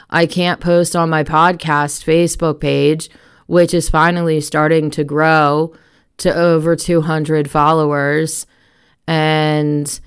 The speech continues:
this is the second time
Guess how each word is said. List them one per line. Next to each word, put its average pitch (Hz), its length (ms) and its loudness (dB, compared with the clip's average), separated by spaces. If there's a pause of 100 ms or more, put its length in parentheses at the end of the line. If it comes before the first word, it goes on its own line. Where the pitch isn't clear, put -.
(1500)
this 190 340 2
is 190 160 2
the 180 100 2
second 170 420 0
time 147 540 0